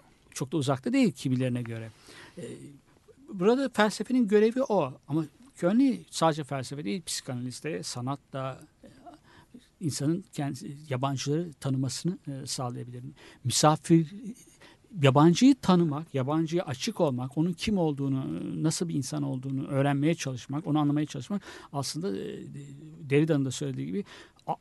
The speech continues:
daha adil bir toplum yaratmak için, daha to-, toplumun adil olması için ada-, geleceğe ait olan, bugün konuştuğumuzda geleceğe ait olduğunu söylediğimiz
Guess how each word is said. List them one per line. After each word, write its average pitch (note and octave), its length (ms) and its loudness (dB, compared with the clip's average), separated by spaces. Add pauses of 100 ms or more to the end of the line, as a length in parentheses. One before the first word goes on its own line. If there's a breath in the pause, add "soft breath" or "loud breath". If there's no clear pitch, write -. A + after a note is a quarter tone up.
(140)
daha D#3 220 0
adil D3+ 460 2
bir D3 40 -14
toplum F3+ 640 0 (580)
yaratmak B2 560 -2
için, C#3 260 -6
daha B2+ 160 -4
to-, D#3+ 220 -12
toplumun C#3 380 -6
adil B2+ 320 6
olması C#3 460 4
için G#3 300 -6 (500 soft breath)
ada-, B2 260 0
geleceğe C#3 600 8
ait B2 360 8
olan, A2+ 280 2
bugün D3 340 10 (360)
konuştuğumuzda C3+ 600 2
geleceğe B2 400 6
ait A#3 200 8
olduğunu A#2 300 2
söylediğimiz A#2 440 -6